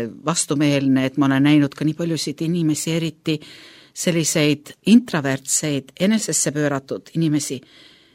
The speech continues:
kes eneseanalüüsiga endale palju liiga teinud ja, ja kasutavad eneseanalüüsi kui enese,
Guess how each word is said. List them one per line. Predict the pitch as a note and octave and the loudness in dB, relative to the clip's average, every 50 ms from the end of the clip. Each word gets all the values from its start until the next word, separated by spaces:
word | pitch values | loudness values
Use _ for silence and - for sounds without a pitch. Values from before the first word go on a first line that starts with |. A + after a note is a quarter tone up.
| _ _ _ - | _ _ _ -6
kes | - D3 D3 D3 - - - - - | -4 -2 0 0 0 -2 -2 -2 0
eneseanalüüsiga | F3+ G3+ A3+ A3+ G3 - - E3 D#3 D#3 D3+ D#3 C#3+ - - C#3 - D#3 | 2 4 4 4 2 2 2 2 2 2 0 -2 -4 -6 -6 -2 0 2
endale | D#3 D#3+ E3 D3+ D3+ D3 D3 | 2 2 0 -2 -4 -6 -6
palju | C#3+ - G#3 A3+ G3 F#3 | -4 -4 -2 -2 -2 -2
liiga | F#3+ A#3+ A#3+ A3 - C3+ B2+ | -2 -2 -4 -4 -6 -8 -6
teinud | C3+ C#3 C3 B2+ B2 - - - - _ _ _ _ _ _ _ _ _ _ _ _ _ _ - | -6 -4 -4 -6 -6 -8 -12 -18 -20 _ _ _ _ _ _ _ _ _ _ _ _ _ _ -2
ja, | D3+ D#3 D3 C#3+ C3+ C3 C3+ A#2 | 0 2 2 2 2 2 0 -2
ja | - D#3 D3 D3+ C3+ C3+ B2 - | -2 -2 0 0 0 -2 -2 -4
kasutavad | - - - - G3+ G3 - D#3 D3 C#3+ D3 C#3+ | -6 -2 0 0 -2 -2 -2 -4 -2 -2 -2 0
eneseanalüüsi | F3+ G#3 A#3 A#3 E3+ - F3 D3+ C#3+ C#3+ C3+ C#3+ C#3+ C#3+ C#3+ - - D3+ | 0 0 0 0 0 0 0 0 0 0 0 0 -2 -2 -2 -2 -4 -4
kui | C#3 - D#3 D#3 D#3 D#3 D3+ D3 D3+ - - - - - - - _ - | -6 -4 -4 -2 -2 0 0 -2 -2 -6 -12 -20 -20 -20 -20 -20 _ 0
enese, | - A3+ A#3+ G#3+ F#3 D#3 - - - E3 | 2 4 4 4 4 2 0 0 0 0